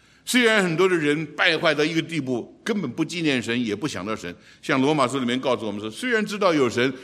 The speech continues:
不把神当作神，也不荣耀他，也不感谢他。但是人怎么会信主呢？追究到最后，还是因为神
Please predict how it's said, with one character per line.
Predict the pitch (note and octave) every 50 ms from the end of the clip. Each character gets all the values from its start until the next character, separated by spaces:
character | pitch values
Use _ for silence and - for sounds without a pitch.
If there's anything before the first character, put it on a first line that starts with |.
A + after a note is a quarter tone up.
| - -
不 | - F4 D4
把 | G#3+ F#3 D3+ C#3+
神 | - C3+ D3+ F3
当 | F3+ F#3+ F#3+
作 | F#3 F3
神， | C#3+ B2+ C#3 D#3 E3
也 | C#3+ C3+
不 | C#3 F#3 B3+
荣 | G#3+ F#3+ G3+
耀 | G3+ F#3+
他， | D#3+ E3+ F3
也 | F3 C3
不 | C3+ D#3
感 | G#3 - A2+ G#2+ G2+
谢 | A#2 C#3+
他。 | A#2 G2 F#2+ F#2+ - - _ _ _ _ _ _ _ _ _ _ _ _ _ - -
但 | C#4+ C#4 C#4
是 | A#3+ G#3+
人 | C#4 C#4+ C4+
怎 | B3 G#3+
么 | A3+ B3+
会 | B3 C#4+
信 | A3 G3+ B3+ A#3+ F#3
主 | D#3+ F3 D#3+
呢？ | F3+ A3+ B3 C4 - - - - - - _ _ _ _ _ _ _ _ _ _ _ _ _ _ _ _ _ _ _ _ _ -
追 | A#3 A#3+ B3 A#3 G3+
究 | F#3+ A3+ G#3
到 | G3 F#3
最 | F3+ F#3 B3+ A3+
后， | F3+ D3+ D3+ B2
还 | A#2+ D#3 E3+
是 | D#3+ E3+
因 | E3+ E3
为 | D#3+ D#3+ C#3+
神 | - - - C3 C3+ D3+ E3 E3+ F3+ F#3